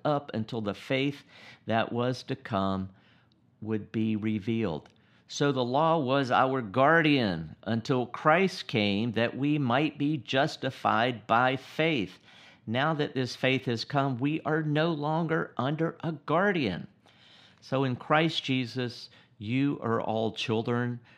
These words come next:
of God through faith. For all of you who were baptized into Christ have clothed yourself with Christ. There is neither Jew nor Gentile anymore, neither slave nor free anymore,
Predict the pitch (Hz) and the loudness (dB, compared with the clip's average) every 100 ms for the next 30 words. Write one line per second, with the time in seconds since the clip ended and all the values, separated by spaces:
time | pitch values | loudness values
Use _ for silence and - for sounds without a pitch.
0 | _ 123 123 - 90 82 90 90 - - | _ -4 -4 0 2 4 2 0 -8 -20
1 | - 107 104 - 98 82 73 - - _ | -6 -4 -4 -4 -2 -2 -4 -10 -20 _
2 | _ _ _ _ _ _ 110 107 120 151 | _ _ _ _ _ _ -4 -2 0 0
3 | 156 123 135 139 135 135 135 120 117 120 | 0 0 0 2 0 0 0 2 2 0
4 | - 117 117 107 117 117 - 107 101 101 | 0 0 0 -2 -2 -2 -2 2 2 2
5 | - 104 - - 120 135 143 143 120 127 | 0 -4 -4 -4 0 2 0 -4 -4 -4
6 | - 104 95 95 - 92 - - 87 78 | -4 0 0 0 -6 -10 -8 -4 -2 -2
7 | 80 - - - _ 107 143 151 147 151 | -8 -14 -20 -20 _ -4 0 2 2 0
8 | 135 127 151 156 120 131 156 156 156 139 | 0 0 2 0 0 0 0 0 -2 -2
9 | 160 175 135 107 92 90 82 85 80 73 | 0 0 0 2 2 0 -4 -4 -6 -8
10 | - _ _ _ 107 135 147 139 135 156 | -12 _ _ _ 0 2 2 0 0 0
11 | 185 180 185 180 - 185 214 147 92 87 | 2 2 0 -2 -2 0 0 0 0 -2
12 | 85 85 | -4 -8